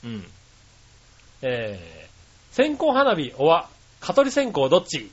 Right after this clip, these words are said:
Speaker 1: あー、なるほど。
Speaker 2: なんていうのはどうでしょうか？
Speaker 1: おー、いいですね。
Speaker 2: それではごきげんよう。うららら。
Speaker 1: 採用。即採用。
Speaker 2: 即採用なので。
Speaker 1: ねえ。
Speaker 2: はいはいはい。
Speaker 1: 次回のテーマはそちらになっておりますんでね。
Speaker 2: はい。
Speaker 1: うん。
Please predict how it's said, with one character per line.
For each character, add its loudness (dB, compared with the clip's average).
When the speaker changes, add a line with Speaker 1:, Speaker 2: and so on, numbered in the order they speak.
Speaker 1:
あ -4
ー、 -4
な -6
る -8
ほ -10
ど。 -8
Speaker 2:
な 0
ん -6
て -4
い 0
う -2
の 0
は -2
ど 0
う 0
で -2
し -4
ょ -4
う -8
か？ -12
Speaker 1:
お -4
ー、 -4
い -6
い -6
で -6
す -12
ね。 -20
Speaker 2:
そ 2
れ 2
で 4
は 6
ご -2
き -10
げ -6
ん -4
よ -4
う。 -2
う -2
ら 2
ら 2
ら。 -2
Speaker 1:
採 0
用。 -2
即 -2
採 -2
用。 -6
Speaker 2:
即 4
採 -8
用 2
な 2
の -4
で。 -8
Speaker 1:
ね -8
え。 -4
Speaker 2:
は 0
い -6
は -6
い -6
は -10
い。 -20
Speaker 1:
次 -12
回 -8
の -18
テ -14
ー -14
マ -16
は -16
そ -20
ち -16
ら -8
に -8
な -8
っ -18
て -16
お -10
り -20
ま -20
す -20
ん -14
で -12
ね。 -6
Speaker 2:
は 0
い。 -14
Speaker 1:
う -12
ん。 -10